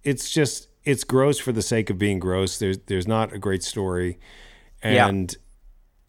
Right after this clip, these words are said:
Speaker 1: you know, you have all these, uh, I mean, it's, like, got one percent on Metacritic. You know, it's, it's,
Speaker 2: Yeah.
Speaker 1: it's just panned.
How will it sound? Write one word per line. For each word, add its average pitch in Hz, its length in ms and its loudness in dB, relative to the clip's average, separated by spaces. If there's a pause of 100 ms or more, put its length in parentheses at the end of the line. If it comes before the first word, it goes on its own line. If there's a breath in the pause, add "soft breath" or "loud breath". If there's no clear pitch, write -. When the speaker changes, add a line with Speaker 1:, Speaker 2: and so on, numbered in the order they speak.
Speaker 1:
you 208 120 0
know, 175 100 4
you 147 160 4
have 165 160 2
all 151 140 4
these, 120 320 0
uh, 95 840 0 (1400)
I 117 60 -4
mean, 127 200 -2
it's, 120 200 -2
like, 110 140 -2
got 123 180 0
one 123 220 4
percent 127 480 0
on 95 140 -2
Metacritic. 90 720 -4
You 98 80 -6
know, 98 140 -2
it's, 92 140 -6
it's, - 380 -6 (120)
Speaker 2:
Yeah. 127 240 4
Speaker 1:
it's 110 180 -4
just 135 260 -2
panned. 123 600 0